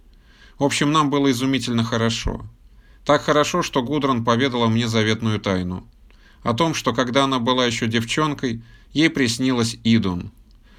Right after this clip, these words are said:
Гудрун узнала её по корзине с яблоками и пообещала, что моя невеста станет самой красивой девушкой Сёлунда и женой конунга.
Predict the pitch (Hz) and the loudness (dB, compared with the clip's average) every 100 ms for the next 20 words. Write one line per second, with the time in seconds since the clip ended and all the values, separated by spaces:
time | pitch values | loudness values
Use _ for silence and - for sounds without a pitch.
0 | - 120 135 180 156 143 131 135 147 143 | -12 -6 0 2 2 2 0 2 2 4
1 | 127 117 - - 117 123 139 117 113 117 | 2 -2 -10 0 2 2 2 0 0 2
2 | 110 123 117 113 101 95 92 90 90 87 | 2 0 -2 0 0 0 -2 -4 -6 -6
3 | 95 - - - - 139 139 156 147 135 | -10 -14 -20 -20 -8 -2 2 4 4 2
4 | 117 - 110 98 95 - 113 120 123 127 | 0 2 2 2 -2 0 2 2 2 0
5 | 131 156 - 117 117 120 117 113 147 156 | -2 -2 -2 -4 -2 -2 -2 0 0 0
6 | 131 113 113 135 123 110 120 113 107 110 | 0 0 0 -2 -2 0 0 0 -2 -4
7 | 104 160 160 147 127 123 117 - - - | -2 0 0 0 0 -2 -4 -16 -16 -4
8 | 120 143 156 156 - 101 95 90 90 - | 0 0 0 -2 0 0 0 -2 -6 -10